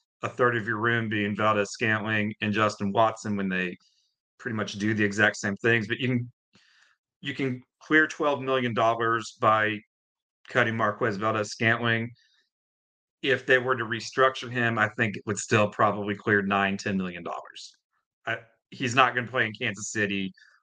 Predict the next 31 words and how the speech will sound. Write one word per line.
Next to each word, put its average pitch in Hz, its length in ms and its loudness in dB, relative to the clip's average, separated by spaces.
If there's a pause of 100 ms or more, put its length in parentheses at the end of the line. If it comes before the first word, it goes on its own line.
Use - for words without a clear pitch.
(160)
on 101 160 -6
his 95 160 -6
salary. - 560 -4 (640)
Uh, 117 180 0
the 120 140 0
other 185 140 4
two 160 200 0
cut 127 340 0
candidates, 139 680 0 (560)
Justin 170 520 2
Reid, 117 400 0
you 113 120 0
could 113 220 -6 (100)
clear 123 300 6
over 117 140 0
ten 123 240 -4
million 117 240 -2
dollars 107 300 2
by 87 140 -6 (120)
cutting 135 260 2
him. 135 380 0 (800)
I 117 100 4
don't 127 240 -2
think 123 340 -2
that's 120 240 2
gonna 104 200 0
happen. 117 480 2
I 104 80 2
don't 104 180 -4
think 107 220 -2
they 101 420 4